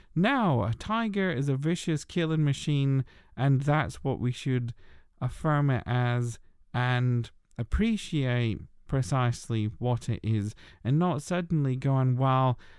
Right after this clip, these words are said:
oh, just because we have this nice cutesy image of cats and therefore associate them to big cats and so forth,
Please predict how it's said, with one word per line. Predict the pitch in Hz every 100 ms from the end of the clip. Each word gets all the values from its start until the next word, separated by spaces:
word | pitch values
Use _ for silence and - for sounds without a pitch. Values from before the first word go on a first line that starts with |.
| - -
oh, | 135 160 131 107 107 - -
just | 147 233 233
because | 220 208 196
we | 180
have | 156 156 147
this | 135 -
nice | 160 165 147 -
cutesy | - 208 190 - 156 156
image | 156 143 127
of | 110
cats | - 165 160 143 - - - - - -
and | 135
therefore | 135 143 143 - 135
associate | 120 - 143 139 139 117
them | 117
to | 117 117
big | - 151 139
cats | 143 135 113 -
and | 117
so | - 185 196
forth, | - 127 120 107